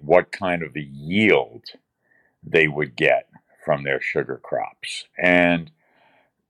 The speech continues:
eighteen eighty-six was one of the worst years on record. And this, this was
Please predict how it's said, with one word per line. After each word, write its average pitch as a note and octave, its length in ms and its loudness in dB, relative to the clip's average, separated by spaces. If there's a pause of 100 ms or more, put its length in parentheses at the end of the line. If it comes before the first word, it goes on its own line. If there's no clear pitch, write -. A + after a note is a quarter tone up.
(180)
eighteen G#2 480 -2
eighty-six F2+ 840 -2
was D#2 320 -2
one D#2+ 260 0
of D2 140 -6
the D2+ 80 2
worst E2 560 4
years D#2 400 2
on C#2 260 -2
record. D2+ 420 2
And F2 120 0
this, F#3+ 180 6
this G3+ 320 4
was D#3 280 6